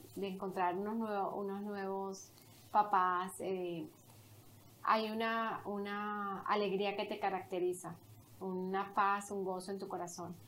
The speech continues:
¿Qué tú le podrías decir a una persona que está escuchando en ese momento el programa y dice, "Yo quiero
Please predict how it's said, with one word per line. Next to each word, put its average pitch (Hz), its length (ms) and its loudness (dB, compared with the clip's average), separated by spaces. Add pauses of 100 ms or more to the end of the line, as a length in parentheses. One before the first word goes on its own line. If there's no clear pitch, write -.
(1160)
¿Qué 262 320 6
tú 277 100 0
le 277 120 4
podrías 226 380 2
decir 220 280 -2
a - 20 -2
una 226 160 0
persona 190 540 -4 (120)
que 196 340 -4 (100)
está 208 260 -4
escuchando 208 500 -2
en 214 120 -2
ese 208 240 -4
momento 175 520 -2 (1600)
el 208 160 2
programa 180 580 2
y 185 220 0
dice, 202 420 0
"Yo 208 180 -2
quiero 240 560 0